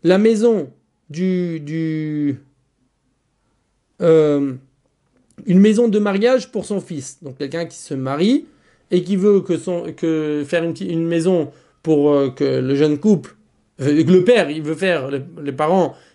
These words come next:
ils veulent faire au fils et à la, et à, et à sa, et à la mariée une, une nouvelle, une, une maison. Ou Bet Almanut Lebito. Ou alors,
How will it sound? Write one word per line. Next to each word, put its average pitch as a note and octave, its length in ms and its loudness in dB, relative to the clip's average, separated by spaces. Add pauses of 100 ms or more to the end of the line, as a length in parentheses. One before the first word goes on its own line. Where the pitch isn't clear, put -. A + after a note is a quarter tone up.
ils D3+ 120 -4
veulent E3 180 2
faire F3 280 2
au D#3+ 80 -2
fils - 520 -6 (160)
et D3 120 0
à C#3+ 100 2
la, B2 680 -4 (380)
et D3 120 -4
à, C#3+ 160 -2
et C#3 100 0
à C3 120 0
sa, B2 580 -4
et C3 120 0
à C3+ 80 2
la C#3+ 80 0
mariée E3 460 2 (320)
une, D#3+ 340 2
une D#3+ 140 0
nouvelle, D#3+ 480 2
une, D3+ 280 -4
une E3 160 0
maison. F3+ 500 2 (1200)
Ou B3+ 120 2
Bet A3+ 300 2 (260)
Almanut A3 540 0
Lebito. G3 600 0
Ou G3 140 2
alors, G3 420 0